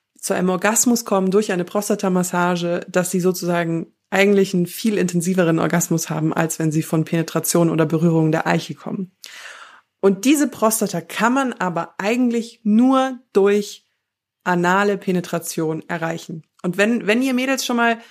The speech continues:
einen Finger im Popo von einem Mann habt, ich finde, das fühlt sich an wie so eine Walnuss. Also das habe ich auch schon ein paar Mal gelesen, so. Und es ist, wenn ihr den Finger reinsteckt, ein bisschen ähnlich wie der G-Punkt bei der Frau. Der ist so ein Stück nach oben. Man muss da so ein bisschen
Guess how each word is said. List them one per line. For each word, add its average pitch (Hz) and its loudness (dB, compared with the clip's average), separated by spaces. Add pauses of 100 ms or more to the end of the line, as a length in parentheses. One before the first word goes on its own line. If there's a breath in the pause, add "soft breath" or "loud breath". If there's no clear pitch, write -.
(160 loud breath)
einen 190 -2
Finger 277 4
im 220 4
Popo 208 2
von 185 -4
einem 175 0
Mann 175 0
habt, 220 -4
ich 190 -8
finde, 247 2
das 202 0
fühlt 262 0
sich 208 -4
an 214 2
wie 208 -2
so 190 -2
eine 180 0
Walnuss. 180 0 (500)
Also 175 -4
das 180 -4
habe 214 2
ich 220 -2
auch 196 0
schon 202 -2
ein 196 0
paar 202 -2
Mal 202 0
gelesen, 196 0
so. 185 0 (720 soft breath)
Und 185 2
es 202 2
ist, - -4 (420)
wenn 208 2
ihr 233 4
den 233 2
Finger 277 0
reinsteckt, 247 -2
ein 226 2
bisschen 254 -2
ähnlich 254 -4
wie 226 -4
der 214 2
G-Punkt 226 -2
bei 202 2
der 190 2
Frau. 190 2
Der 175 2
ist 190 -2
so 214 2
ein 196 2
Stück - -4
nach 214 -2
oben. 175 0
Man 170 -2
muss 202 -2
da 214 -2
so 190 0
ein 208 0
bisschen 247 2